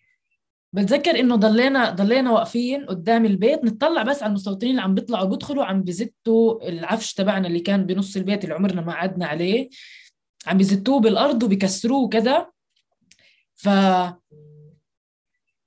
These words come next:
مش عارفة وقتها محمد أجا من مدرسته، بتذكر في مستوطن بزق عليه، كان جوا البيت،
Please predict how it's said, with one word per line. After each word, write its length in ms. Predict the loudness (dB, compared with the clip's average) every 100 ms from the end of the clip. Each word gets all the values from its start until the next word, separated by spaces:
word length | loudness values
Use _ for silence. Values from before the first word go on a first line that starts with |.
| _ -8
مش 120 | -4
عارفة 320 | -2 -2 -2
وقتها 840 | 0 0 -2 0 2 4 2 -2 -8 _ _ _ _ _ _ _ _ _ _ _ _ _ _ _ _ _ _ _ _ _ _ _ _ _ _ _ -8
محمد 460 | -4 -2 0 2
أجا 200 | 2 2
من 140 | 2 2
مدرسته، 800 | 2 0 -2 -4 -6 -6 -8 -14 _ _ _ _ -4
بتذكر 420 | -2 0 0 0
في 180 | 0 0
مستوطن 680 | 0 0 0 0 0 -2 0
بزق 260 | -2 -2
عليه، 420 | -4 -4 -6 -8 -16 _ _ -6
كان 220 | -2 -2
جوا 320 | -2 0 0
البيت، 540 | 0 -2 -2 -2 -6